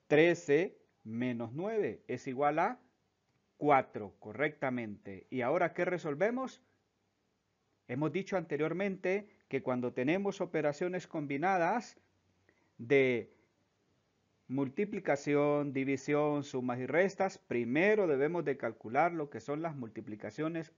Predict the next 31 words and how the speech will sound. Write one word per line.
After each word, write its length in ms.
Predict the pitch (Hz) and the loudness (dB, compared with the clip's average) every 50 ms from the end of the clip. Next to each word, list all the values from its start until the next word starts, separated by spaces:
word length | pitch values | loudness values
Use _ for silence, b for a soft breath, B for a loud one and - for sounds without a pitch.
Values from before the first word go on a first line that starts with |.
| _ | _
o 280 | - 196 233 247 247 247 | 4 6 6 6 6 4
divisiones, 880 | 208 196 196 202 202 196 202 - - 208 208 208 208 185 139 113 104 b b b b b b | 2 0 -2 -4 -2 -4 -4 0 4 4 4 4 2 0 -4 -6 -6 b b b b b b
según 420 | _ - - 139 131 147 170 170 165 | _ -8 -6 -4 -2 -2 -2 -2 -2
el 120 | 156 156 | 0 0
orden 300 | 170 175 160 156 160 147 | 0 -2 -2 -4 -4 -4
en 100 | 147 143 | -4 -6
que 120 | 143 147 135 | -4 -4 -4
aparecen. 640 | 117 - 123 117 117 113 104 104 - 104 98 95 b b b b b | -4 -2 -4 -2 -2 -4 -4 -6 -8 -12 -12 -14 b b b b b
En 140 | - 113 117 | -8 -4 -4
este 220 | 143 147 - 135 | -4 -4 -4 -4
caso 320 | 117 - 147 143 - 170 160 | -2 0 0 0 -2 -4 -4
tenemos 380 | - 123 120 127 143 143 127 131 | -4 -4 -4 -4 -4 -4 -4 -4
una 200 | 147 147 143 135 | -4 -2 -2 -2
división 520 | 131 123 113 110 - - 135 127 123 123 | -2 -2 -4 -6 -6 -4 -4 -2 -2 -2
de 100 | 117 113 | -4 -6
cuarenta 400 | - 120 113 113 113 117 - 113 | -6 -6 -6 -6 -6 -8 -8 -10
y 60 | 107 | -10
cinco 380 | 107 - 151 156 160 160 147 135 | -6 -4 -4 -4 -4 -4 -4 -6
entre 380 | 123 117 104 - - 101 107 104 | -6 -6 -8 -10 -8 -8 -8 -6
cinco, 560 | - - 127 113 110 98 - - 98 92 90 B B B B B | -4 -4 -4 -4 -6 -8 -10 -10 -10 -10 -12 B B B B B
y 140 | - 113 113 | -2 0 2
eso 260 | 120 131 - - 123 | 2 2 2 0 2
es 200 | 123 131 127 - | 2 2 0 0
igual 300 | 131 120 127 135 139 147 | 0 2 4 4 4 4
a 100 | 147 147 B B B B B B _ - | 2 -2 B B B B B B _ -8
nueve, 640 | 104 107 110 113 117 120 117 113 110 101 95 92 95 | -6 -4 -4 -2 -2 0 0 0 0 -2 -4 -6 -8
porque 320 | - 110 107 104 - 110 101 | -8 -8 -8 -6 -8 -8 -6
nueve 280 | 104 120 131 139 135 | -2 0 0 0 0
por 180 | 127 - 110 104 | 0 -2 -6 -6
cinco 480 | - - 160 180 180 170 175 131 120 | -4 -2 -2 -2 -2 -2 -2 0 2
es 300 | 120 143 170 196 202 - | 4 4 4 4 2 -2